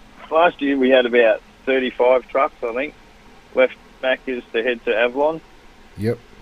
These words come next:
Speaker 1: I think we made a bit of noise on the way through and wake everyone up.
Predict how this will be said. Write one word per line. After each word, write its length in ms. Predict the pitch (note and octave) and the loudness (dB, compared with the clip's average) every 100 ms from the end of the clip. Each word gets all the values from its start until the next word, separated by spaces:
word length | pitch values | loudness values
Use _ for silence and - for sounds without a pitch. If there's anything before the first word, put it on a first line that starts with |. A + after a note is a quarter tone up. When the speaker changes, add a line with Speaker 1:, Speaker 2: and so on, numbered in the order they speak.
| - | -14
Speaker 1:
I 80 | - | -8
think 240 | A2 A2 A#2 | -8 -8 -6
we 120 | A#2 | -2
made 200 | A2+ G#2 | 0 0
a 80 | G2 | 0
bit 160 | G2+ | -2
of 80 | G2+ | 0
noise 360 | G#2 G#2+ A2 A2 | 2 4 4 0
on 120 | G#2+ | 0
the 60 | |
way 200 | G#2 G#2+ | 2 2
through 380 | G#2+ A2+ A#2 A#2 | 2 -2 -2 -2
and 80 | G#2 | -6
wake 220 | G#2 A2+ | -6 -2
everyone 460 | B2 G2+ A2 G#2+ A2 | -2 -2 -2 0 0
up. 200 | C3 | 0